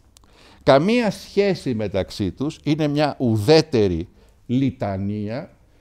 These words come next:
μια ουδέτερη παρουσίαση. Αν έλειπε δηλαδή ο Σταυρωμένος στα άμφια και τα λοιπά, θα μπορούσε να είναι ένας περίπατος στο Ορνάν και όχι ταφή στο Ορνάν.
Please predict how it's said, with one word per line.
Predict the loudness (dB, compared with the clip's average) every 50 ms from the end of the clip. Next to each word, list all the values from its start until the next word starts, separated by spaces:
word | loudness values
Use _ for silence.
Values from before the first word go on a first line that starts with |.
| _ _ -6
μια | -2 2 4 4 4
ουδέτερη | 4 2 2 4 4 4 4 2 0 0 0 0
παρουσίαση. | 2 4 4 4 4 2 -2 -2 0 0 2 2 0 0 0
Αν | 2 2 2 4
έλειπε | 2 2 2 2 2 2 2
δηλαδή | 2 2 2 2 2 2
ο | 0 0
Σταυρωμένος | 0 0 0 0 2 0 0 0 0 0 0 0 -2 -4
στα | -2 -2 0 0 0
άμφια | 0 -2 0 0 -2 0
και | 0 0 0
τα | 0 0
λοιπά, | 0 -2 -4 -4 -6 -6 -6
θα | -6 -6 -8
μπορούσε | -6 -6 -8 -8 -10 -10
να | -10 -10 -8
είναι | -8
ένας | -8 -8 -8 -10 -10 -8
περίπατος | -6 -4 -2 -2 -2 -2 -4 -4 -6 -10 -8 -10 -12 -14 -14 -18 _ -18
στο | -8 -4 -2 -2 -2
Ορνάν | -2 -2 -2 -2 -2 -2 -4 -4 -4
και | -2 -2
όχι | -2 -2 -4 -8
ταφή | -10 -8 -10 -10 -10 -10 -10 -10
στο | -10 -8 -8 -6 -4
Ορνάν. | -4 -4 -4 -4 -2 -2 -4 -4